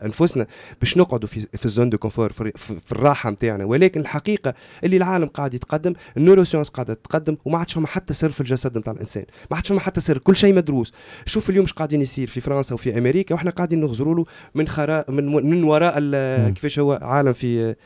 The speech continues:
Speaker 1: ما وراء الطبيعة.
Speaker 2: مهم.
Speaker 1: التدريب الذكي، هذا السر الثالث، التدريب الذكي مع مدرب متمرس، الماستر كوتشنج. الموهبة ما تطورش وحدها، لازم شكون،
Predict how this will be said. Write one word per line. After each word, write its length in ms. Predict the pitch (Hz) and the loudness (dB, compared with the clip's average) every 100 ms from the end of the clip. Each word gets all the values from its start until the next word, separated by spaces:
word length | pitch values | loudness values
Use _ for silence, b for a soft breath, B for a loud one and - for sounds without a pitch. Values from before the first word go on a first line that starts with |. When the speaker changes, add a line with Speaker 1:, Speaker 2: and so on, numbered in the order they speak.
| b | b
Speaker 1:
ما 100 | 127 | 4
وراء 240 | 131 123 117 | 6 4 0
الطبيعة. 480 | - 110 110 87 | 0 2 2 2
Speaker 2:
مهم. 240 | 113 104 123 B B 151 | 2 2 0 B B 6
Speaker 1:
التدريب 420 | 160 175 233 202 | 8 8 8 6
الذكي، 500 | 156 160 170 185 - - | 6 4 6 2 0 -4
هذا 120 | 120 131 | 2 4
السر 340 | 123 - 185 | 4 6 6
الثالث، 340 | 151 147 143 - | 6 4 4 2
التدريب 380 | 143 165 185 196 | 2 4 4 4
الذكي 480 | 175 135 - 170 - | 6 4 4 0 0
مع 280 | 127 127 127 | 0 2 2
مدرب 460 | 127 143 151 135 - | 2 4 4 2 -2
متمرس، 800 | 110 147 190 143 120 98 80 - _ - | -2 2 4 4 2 -2 -8 -16 _ -2
الماستر 440 | 107 127 143 127 | 2 2 2 -2
كوتشنج. 380 | - 110 - 90 B B B B | 0 -2 -2 -10 B B B B
الموهبة 520 | 123 185 240 202 180 | 4 8 10 10 6
ما 100 | 180 | 2
تطورش 540 | 180 - 180 180 131 | 0 2 2 2 -2
وحدها، 340 | 117 - 104 95 | -8 -8 -8 -4
لازم 260 | 104 117 | -4 -4
شكون، 360 | 113 - 160 | -8 -6 -2